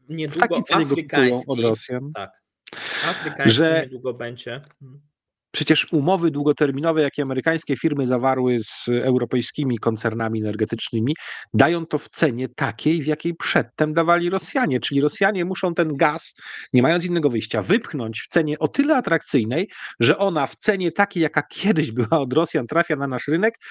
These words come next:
Speaker 1: już z prowizją amerykańskich firm. Czyli kto na tym więcej traci? Mi nie przeszkadza to, że Amerykanie na tym zarabiają.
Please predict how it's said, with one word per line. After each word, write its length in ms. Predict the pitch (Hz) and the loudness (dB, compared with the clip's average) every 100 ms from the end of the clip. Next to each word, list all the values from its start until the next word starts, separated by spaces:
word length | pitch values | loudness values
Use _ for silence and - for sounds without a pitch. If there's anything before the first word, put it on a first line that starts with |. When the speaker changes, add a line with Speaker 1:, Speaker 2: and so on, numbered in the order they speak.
| - | -2
Speaker 1:
już 200 | 190 302 | 2 2
z 80 | - | 0
prowizją 600 | - 190 170 185 190 208 | 2 2 2 0 2 0
amerykańskich 680 | 202 202 202 208 208 240 226 | 0 -2 -2 -2 -2 -2 -2
firm. 240 | 233 160 | 2 2
Czyli 200 | 135 170 | 0 -4
kto 120 | - 214 | 0 2
na 100 | 202 | 2
tym 180 | 165 | -2
więcej 420 | 127 160 156 147 127 | 0 0 2 -2 2
traci? 460 | 127 110 - 226 _ _ _ - - 165 | 0 0 -2 -8 _ _ _ -18 2 4
Mi 80 | |
nie 120 | 202 220 | 6 4
przeszkadza 420 | 226 - 311 254 | 0 -2 0 2
to, 120 | 139 | 2
że 100 | 123 | 2
Amerykanie 460 | 117 117 113 117 104 | 2 2 2 0 0
na 60 | |
tym 160 | 107 104 | -4 -2
zarabiają. 440 | 104 98 90 92 | 0 0 -4 -8